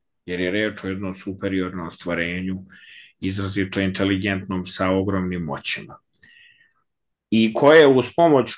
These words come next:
čuda, takozvane magije, crne, bele, pokušava da obmane čoveka i odvoji ga od Boga. Ali imaju i čuda koja čini Bog.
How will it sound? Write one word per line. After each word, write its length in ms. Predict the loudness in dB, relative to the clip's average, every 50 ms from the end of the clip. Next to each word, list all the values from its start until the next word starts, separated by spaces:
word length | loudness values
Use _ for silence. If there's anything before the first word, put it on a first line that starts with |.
| -4 0
čuda, 460 | 2 4 4 4 2 0 -4 -4 -6 _ _
takozvane 640 | -18 -18 -10 -10 -10 -8 -4 -4 -2 -2 0 -2 0
magije, 640 | 0 0 2 2 2 0 -2 -4 -6 -6 -6 -4
crne, 460 | -4 0 0 0 0 0 -4 -4 -4 -4
bele, 460 | -4 -4 -2 -2 0 0 -2 -4 -4
pokušava 600 | -10 -12 -10 -10 -10 -6 -2 0 0 2 0 -2
da 140 | -2 -2 -2
obmane 640 | -2 -2 -4 -4 -6 -8 -8 -6 -6 -8 -8 -10 -8
čoveka 500 | -6 -4 -4 -2 -2 -4 -6 -6 -6 -6
i 120 | -4 -4
odvoji 360 | -6 -8 -8 -6 -6 -6 -6
ga 140 | -6 -6 -6 -6
od 120 | -8 -10 _
Boga. 340 | -14 -14 -14 -14 -16 -20 -20 _ _ _ _ _ _ _ _ _ _ _ _ _ _ _ _ _ _ -20 -20 -10 _
Ali 260 | -2 0 2 2 2
imaju 340 | 2 2 2 4 4 4 4
i 80 | 2 0 0
čuda 300 | -2 2 2 2 0 0
koja 180 | -2 -4 -2
čini 300 | -2 -6 -8 -4 -4 -4
Bog. 340 | -6 -6 -10 -14 -14 -14 _